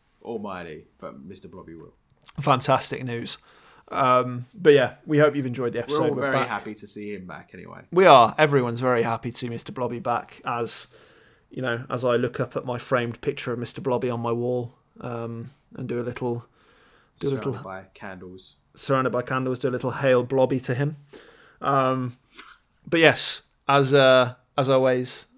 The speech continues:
Speaker 2: we appreciate you listening. If, uh, if you like what you listen to and you're not following us already, please consider following or subscribing. Give us a like or give us a review on Apple Podcasts or Spotify or wherever you listen to us. It is always greatly appreciated.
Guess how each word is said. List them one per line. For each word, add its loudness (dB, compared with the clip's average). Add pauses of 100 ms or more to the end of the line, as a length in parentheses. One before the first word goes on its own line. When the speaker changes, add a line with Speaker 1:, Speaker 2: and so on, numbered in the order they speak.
(200)
Speaker 2:
we 2
appreciate -2
you -4
listening. -6
If, -8
uh, 2
if -12
you -2
like 0
what -6
you -6
listen -6
to -2
and -4
you're -4
not -8
following 0
us -2
already, 2
please -6
consider -6
following -2
or -6
subscribing. 0 (480)
Give 2
us 2
a 2
like 6
or 0
give -2
us -2
a 2
review 2
on -6
Apple -6
Podcasts -2
or -6
Spotify 0
or 0
wherever -2
you -2
listen -6
to -2
us. -2
It -2
is -2
always 0
greatly -2
appreciated. -2